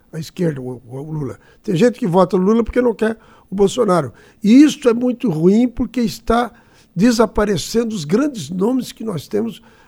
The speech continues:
é, no Brasil, colocando o nome à disposição. Nós temos o Zema, temos o Ronaldo Caiado, temos tantos outros candidatos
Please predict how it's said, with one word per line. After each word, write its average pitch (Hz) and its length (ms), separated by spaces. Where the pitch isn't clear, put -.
é, 185 120
no 208 160
Brasil, 208 640
colocando 208 520
o 202 40
nome 214 220
à - 20
disposição. 180 720
Nós 156 180
temos 190 220
o 147 60
Zema, 170 360
temos 160 240
o 147 40
Ronaldo 165 380
Caiado, 151 560
temos 160 380
tantos 254 400
outros - 240
candidatos 202 600